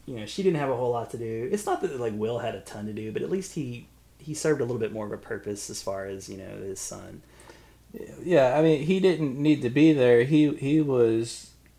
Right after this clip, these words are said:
Speaker 2: he, he was the goal. You know,
Speaker 1: Yeah.
Speaker 2: the, to free of the curse.
Speaker 1: Right.
Speaker 2: And so he shows up at the end because he's now been freed of the curse.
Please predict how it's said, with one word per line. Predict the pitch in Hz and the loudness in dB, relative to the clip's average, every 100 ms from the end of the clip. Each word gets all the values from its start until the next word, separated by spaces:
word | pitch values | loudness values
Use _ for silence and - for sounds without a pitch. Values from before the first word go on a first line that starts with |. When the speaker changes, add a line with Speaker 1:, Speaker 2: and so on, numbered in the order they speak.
| _ - | _ -10
Speaker 2:
he, | 127 127 - | -10 -8 -2
he | 147 | 0
was | 135 117 | 0 -2
the | - | -2
goal. | 107 123 107 87 - - _ _ - - | 4 4 4 0 -10 -20 _ _ -20 -12
You | - 101 | -8 2
know, | |
Speaker 1:
Yeah. | 196 117 117 | 2 2 0
Speaker 2:
the, | 113 117 135 - - - _ _ _ _ - - | -2 -2 -14 -20 -20 -20 _ _ _ _ -20 -4
to | 104 | -4
free | - 139 127 110 | 0 4 6 6
of | 104 101 90 | 6 2 -2
the | 101 | 2
curse. | 120 98 87 - - - 120 | 4 4 -2 -10 -14 -10 -2
Speaker 1:
Right. | 107 | -2
Speaker 2:
And | 101 101 | -2 -2
so | 107 98 98 | 0 2 2
he | 117 | -2
shows | 120 101 104 | -2 -2 0
up | 104 - | 0 0
at | 104 | -2
the | 107 95 | -2 -2
end | 104 123 | -2 -2
because | 113 107 101 | -2 -2 -2
he's | 107 104 | -2 -2
now | 92 95 | -4 -4
been | 107 | -4
freed | - 95 95 | -4 -6 -4
of | 101 95 | -6 -8
the | 104 | -4
curse. | - 151 - - | 0 0 0 -12